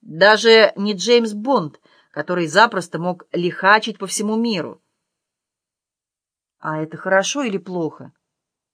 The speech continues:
Хреново. Очень даже хреново.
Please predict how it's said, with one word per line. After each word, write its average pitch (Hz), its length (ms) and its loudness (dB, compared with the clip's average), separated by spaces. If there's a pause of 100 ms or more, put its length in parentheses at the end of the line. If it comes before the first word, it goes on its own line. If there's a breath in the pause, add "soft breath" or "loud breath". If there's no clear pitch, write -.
(680)
Хреново. 226 680 -4 (760 soft breath)
Очень 233 380 0
даже 220 260 2
хреново. 170 560 -6